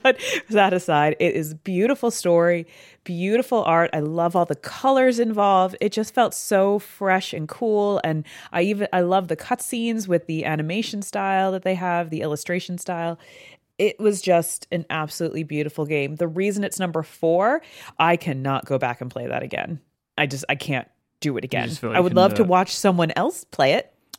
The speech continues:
Speaker 1: but
Speaker 2: Right.
Speaker 1: I will not want to do it.
Speaker 2: I completely understand that because it's like, it was amazing to play, super fun to play, but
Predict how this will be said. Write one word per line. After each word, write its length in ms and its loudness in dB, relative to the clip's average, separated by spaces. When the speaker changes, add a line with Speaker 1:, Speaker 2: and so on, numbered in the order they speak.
Speaker 1:
but 120 6
Speaker 2:
Right. 280 2
Speaker 1:
I 20 2
will 160 0
not 280 -2
want 240 -4
to 80 -12
do 180 -8
it. 160 -10
Speaker 2:
I 180 4
completely 680 0
understand 580 -4
that 140 -6
because 380 4
it's 200 -6
like, 360 0
it 80 2
was 140 2
amazing 640 4
to 120 -14
play, 340 -2
super 420 0
fun 220 0
to 80 -18
play, 400 -2
but 300 -4